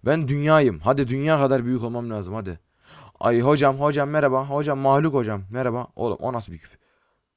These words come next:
Abi ben onu yiyecektim ya. O orada niye durdu? Azıcık bana yakınlaşsaydın. Ya mahlukçum bir gider misin? Sivas merhaba abi. Yukarıdan bir hayvan daha geliyor. Aa o da Turkey. İkinci.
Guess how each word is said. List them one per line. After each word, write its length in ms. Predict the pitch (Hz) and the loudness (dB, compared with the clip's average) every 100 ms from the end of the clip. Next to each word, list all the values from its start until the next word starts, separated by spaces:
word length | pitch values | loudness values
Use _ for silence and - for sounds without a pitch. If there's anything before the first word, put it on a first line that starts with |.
| _ _ | _ _
Abi 300 | 160 214 190 | 8 10 10
ben 120 | 220 277 | 6 2
onu 160 | 254 | 2
yiyecektim 560 | 233 208 202 202 139 131 | 0 0 0 -2 -4 -4
ya. 140 | 143 | 0
O 60 | 202 | 2
orada 260 | 220 208 | 2 2
niye 220 | 196 190 170 | -2 -4 -6
durdu? 200 | 143 160 | -4 -4
Azıcık 300 | 202 170 165 | -4 -6 -6
bana 160 | 156 | -6
yakınlaşsaydın. 720 | 151 - 143 135 - 123 113 _ _ _ | -8 -10 -14 -14 -14 -16 -16 _ _ _
Ya 120 | 135 147 | -4 0
mahlukçum 600 | 143 160 180 - 135 147 | 6 6 6 2 -6 -6
bir 40 | |
gider 240 | 147 156 147 | -2 0 0
misin? 220 | 127 123 | -6 -12
Sivas 400 | - 147 143 139 | -10 -2 -2 -2
merhaba 340 | 135 123 110 | -4 -2 -2
abi. 140 | 107 123 _ _ _ _ _ _ _ _ _ _ _ _ _ - | -4 -10 _ _ _ _ _ _ _ _ _ _ _ _ _ -10
Yukarıdan 560 | 139 156 156 160 160 | -4 0 2 2 2
bir 60 | 160 | 2
hayvan 460 | 143 160 170 165 | 6 6 6 6
daha 140 | 165 160 | 8 8
geliyor. 300 | 135 127 139 | 6 2 0
Aa 260 | 135 143 139 | 2 4 2
o 80 | |
da 80 | 143 | 0
Turkey. 360 | 131 147 127 107 | 0 -2 -2 -6
İkinci. 540 | 117 147 147 135 110 | -4 -4 -2 -2 -4